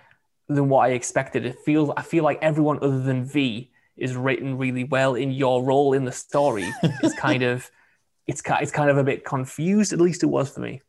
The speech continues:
Speaker 2: There's a big old prevailing theory over on the, the game's Reddit at the minute that the street kid is, is the way that V was initially supposed to be, and they tacked on Nomad and, uh, Corpo later, because the Corpo, uh, opening life path is over in, like, ten minutes. Like, you can
Speaker 1: Yeah.
Speaker 2: fly through that thing,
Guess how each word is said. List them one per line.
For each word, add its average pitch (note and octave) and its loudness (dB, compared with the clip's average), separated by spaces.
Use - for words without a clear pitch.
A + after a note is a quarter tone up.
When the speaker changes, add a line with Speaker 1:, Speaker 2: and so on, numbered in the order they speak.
Speaker 2:
There's C3+ 4
a D#3+ 4
big E3+ 4
old F3+ 2
prevailing D3+ 2
theory C3+ 2
over A#2+ 2
on A#2 4
the, A2+ 2
the G#2+ 0
game's A2 2
Reddit A#2+ 0
at G#2+ -4
the A#2 0
minute G2 0
that G#2 -2
the G#2+ 0
street B2+ 0
kid A2 0
is, G#2 -4
is A#2+ 0
the B2 0
way A#2+ 2
that A2+ -2
V A#2 2
was A#2 2
initially A2 0
supposed G#2+ -4
to - -8
be, G2+ -4
and G#2 -2
they G#2 -2
tacked A2 -6
on G#2+ 0
Nomad G#2+ 0
and, G2 -4
uh, G2 -4
Corpo G#2+ -2
later, G#2 -2
because C3+ 0
the A#2 -2
Corpo, C#3 2
uh, A2+ -2
opening A#2+ 0
life A#2 0
path A2 -2
is A2 -2
over A2+ -2
in, G2+ -2
like, F#2 -4
ten A#2 0
minutes. C3 0
Like, G#2+ -2
you C#3 2
can A2+ 0
Speaker 1:
Yeah. D3+ 2
Speaker 2:
fly C3 2
through A#2+ -4
that G#2 -4
thing, G2 -6